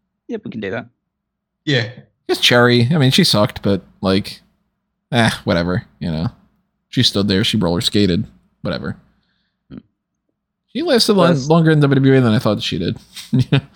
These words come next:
Speaker 1: Yeah.
Speaker 3: Um,
Speaker 1: Uh, worst, worst managers. Got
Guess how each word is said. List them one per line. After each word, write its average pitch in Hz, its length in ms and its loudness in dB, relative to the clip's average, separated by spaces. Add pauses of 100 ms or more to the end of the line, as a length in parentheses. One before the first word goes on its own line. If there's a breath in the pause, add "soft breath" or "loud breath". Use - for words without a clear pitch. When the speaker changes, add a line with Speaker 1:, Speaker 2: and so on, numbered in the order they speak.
(760 loud breath)
Speaker 1:
Yeah. 92 220 -4 (840)
Speaker 3:
Um, 156 260 -8
Speaker 1:
Uh, 127 300 0
worst, 135 260 -4 (140)
worst 139 180 -2
managers. 104 560 -10 (300)
Got - 380 -8